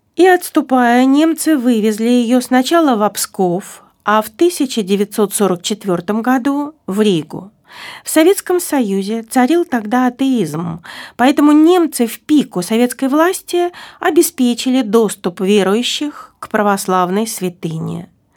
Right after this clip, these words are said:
Рижскую епархию тогда возглавлял отец Иоанн Гарклавс.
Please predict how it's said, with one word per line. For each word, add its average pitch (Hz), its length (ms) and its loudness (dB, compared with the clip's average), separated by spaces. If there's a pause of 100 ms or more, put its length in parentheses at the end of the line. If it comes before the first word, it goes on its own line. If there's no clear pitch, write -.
(580)
Рижскую 330 800 2
епархию 254 720 0
тогда 254 360 0
возглавлял 254 840 0
отец 262 560 -4 (140)
Иоанн 233 720 2
Гарклавс. 247 1000 -2